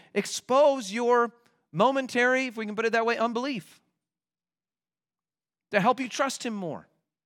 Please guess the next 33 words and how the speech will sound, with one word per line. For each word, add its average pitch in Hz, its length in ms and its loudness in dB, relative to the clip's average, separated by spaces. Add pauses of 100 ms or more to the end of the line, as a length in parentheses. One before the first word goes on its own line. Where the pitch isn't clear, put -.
(340)
'Cause 226 120 -4
that's 269 160 0
what 214 80 -6
you 214 80 -2
need 220 160 -2
more 220 160 0
than 214 80 -2
anything. 180 420 -2
And 143 100 -10
so 185 200 0 (260)
the 160 120 0
final 208 420 2
thing 226 340 0
of 151 100 -2
this 180 220 -4
is 165 140 -4 (260)
embrace 208 400 4
the 247 80 -8
test, 262 460 0 (400)
grow 247 260 6
in 240 80 2
faith. 240 400 0
Why? 233 300 -4
'Cause 220 240 -10
you 233 100 -8
know 202 320 -8
he 196 220 -10
is 170 140 -10
good, 143 500 -18 (1400)
even 165 300 -6
through 117 160 -14
the 92 80 -14
test. - 400 -20